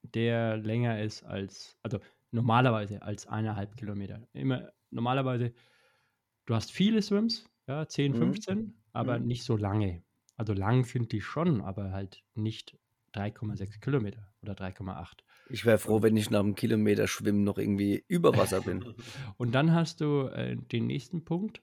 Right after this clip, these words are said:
Speaker 1: Ähm, du bewegst ja die ganze Zeit deine Füße nicht. Das heißt, deine Füße sagen,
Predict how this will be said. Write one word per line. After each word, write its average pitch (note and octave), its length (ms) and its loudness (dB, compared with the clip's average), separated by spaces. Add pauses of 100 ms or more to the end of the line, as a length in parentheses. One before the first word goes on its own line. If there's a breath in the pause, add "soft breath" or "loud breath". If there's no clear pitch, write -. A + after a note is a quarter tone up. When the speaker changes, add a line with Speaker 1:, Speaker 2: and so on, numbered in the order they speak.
(540 soft breath)
Speaker 1:
Ähm, A#2 480 -2 (100)
du A#2+ 100 0
bewegst B2 420 2
ja A#2 60 -4
die A#2 100 -6
ganze B2+ 260 -2
Zeit A2+ 260 -4
deine G#2+ 160 -4
Füße B2+ 260 -2
nicht. G2+ 220 -10 (1040)
Das A#2+ 180 0
heißt, A#2+ 300 0 (340)
deine A2 200 2
Füße F3+ 560 -4
sagen, G#2+ 380 -4